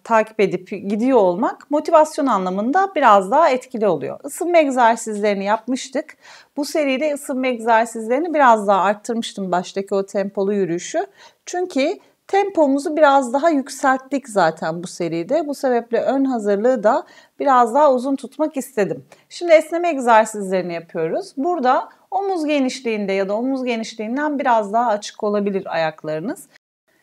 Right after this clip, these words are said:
Dizlerinize kadar indiriyor olmanız yeterli. Daha aşağıya kendinizi ve belinizi zorlamanıza gerek yok. Ama bir miktar diz seviyesini aşağıya geçebilirseniz şayet o zaman sadece bel değil tüm omurga daha etkili bir şekilde esner.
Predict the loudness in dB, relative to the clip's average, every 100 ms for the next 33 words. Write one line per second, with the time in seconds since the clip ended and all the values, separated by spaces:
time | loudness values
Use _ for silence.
0 | _ _ _ _ -2 -2 2 4 4 4
1 | 2 0 2 4 4 2 2 2 2 4
2 | 4 4 2 0 0 0 0 0 2 0
3 | -4 -2 -2 0 -2 -2 0 2 2 -2
4 | -2 0 0 -2 -2 -2 -4 -2 0 4
5 | 4 2 -4 -4 -4 -2 0 0 2 0
6 | -2 -4 -4 -2 -2 -2 -4 -8 -6 -4
7 | 0 0 0 -4 -4 0 0 0 -4 -6
8 | -4 -2 -2 -6 -12 -12 -10 0 2 4
9 | 2 0 -10 -20 _ -2 0 0 -2 -2
10 | -4 -4 -6 -8 -8 -2 0 -2 -4 -6
11 | -4 -2 -4 -4 -4 -2 -2 -2 0 2
12 | 2 2 0 -2 -8 -8 -6 -2 -2 -2
13 | -4 -4 -6 -4 0 0 0 -4 -6 -6
14 | -6 -6 -6 -4 -4 -2 -2 -4 -8 -8